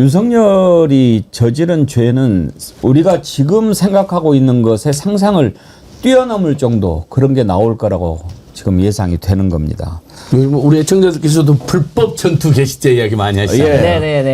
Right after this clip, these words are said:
Speaker 2: 왜냐면 이제
Speaker 3: 군용법.
Speaker 2: 적과 북한하고 통정 공모까지는 참 입증이 어려우니까
Speaker 3: 네.
Speaker 2: 사실 모르죠. 그걸 시도했을지도. 예전에 유해창 때
Speaker 3: 음.
Speaker 2: 총풍, 북풍 사태도 있었던 거 보면.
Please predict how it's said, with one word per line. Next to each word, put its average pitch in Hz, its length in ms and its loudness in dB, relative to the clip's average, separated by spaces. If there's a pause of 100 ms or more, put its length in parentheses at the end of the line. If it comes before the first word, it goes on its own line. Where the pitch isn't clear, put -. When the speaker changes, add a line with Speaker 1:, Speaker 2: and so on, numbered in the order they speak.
Speaker 2:
왜냐면 113 220 0
이제 107 220 0 (480)
Speaker 3:
군용법. 208 280 -2
Speaker 2:
적과 - 280 -2 (300)
북한하고 170 440 -2 (240)
통정 254 600 2
공모까지는 175 840 0
참 202 240 -6
입증이 156 340 0
어려우니까 120 600 0
Speaker 3:
네. 139 180 0 (640)
Speaker 2:
사실 - 320 -4
모르죠. 147 760 2 (500)
그걸 135 360 2
시도했을지도. 107 960 -2
예전에 110 480 0
유해창 120 360 2
때 92 580 -2
Speaker 3:
음. 127 120 0
Speaker 2:
총풍, 135 380 -2
북풍 - 280 -2
사태도 113 380 0
있었던 104 380 -2
거 87 60 -2
보면. 90 340 0